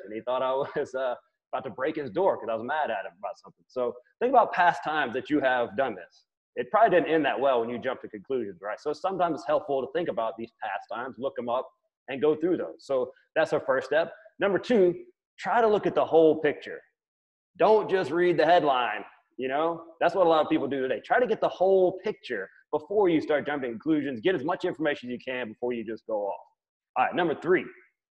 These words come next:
think about optical illusions. So it's helpful to also think about, you ever seen those things where it looks like there's two arrows and this one looks longer 'cause it's drawn different, they're the exact same length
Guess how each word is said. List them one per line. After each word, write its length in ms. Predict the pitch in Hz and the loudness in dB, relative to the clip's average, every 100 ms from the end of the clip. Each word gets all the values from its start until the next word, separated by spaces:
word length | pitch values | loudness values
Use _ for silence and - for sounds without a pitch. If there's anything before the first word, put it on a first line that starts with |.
| - | 0
think 120 | 269 262 | 2 6
about 200 | 233 147 | 6 6
optical 500 | 160 - 147 139 123 | 4 2 0 0 0
illusions. 460 | 139 90 80 _ - | -4 -6 -16 _ -2
So 100 | 156 | 0
it's 100 | 185 | 2
helpful 260 | 208 185 | 0 2
to 60 | 156 | 2
also 320 | 139 165 147 | 4 2 0
think 200 | 135 131 | -4 -4
about, 280 | 113 120 120 - - - | 0 0 0 -8 -20 -4
you 80 | 196 | -2
ever 60 | 196 | 0
seen 160 | 175 | 2
those 200 | 170 147 | 4 2
things 280 | 147 147 131 | 2 -2 -2
where 200 | 120 127 | 0 0
it 100 | 120 | 0
looks 200 | 135 - | -4 -4
like 160 | 131 120 | -4 -2
there's 180 | 120 - | -4 -4
two 220 | 165 147 | 0 2
arrows 420 | 135 143 139 135 | 4 4 2 2
and 140 | 110 107 123 | -4 -10 0
this 180 | 156 | 0
one 120 | 143 139 | 0 -4
looks 180 | - 120 | -4 -2
longer 440 | 127 139 131 127 | 0 0 0 -4
'cause 160 | 120 104 | -6 -8
it's 100 | - | -8
drawn 300 | 127 127 123 | -4 -4 -4
different, 220 | 110 98 | -6 -2
they're 160 | 117 | -2
the 60 | 107 | -2
exact 360 | 101 113 120 - | -6 -2 -2 -4
same 260 | 120 110 | -8 -8
length 260 | 123 127 | -8 -10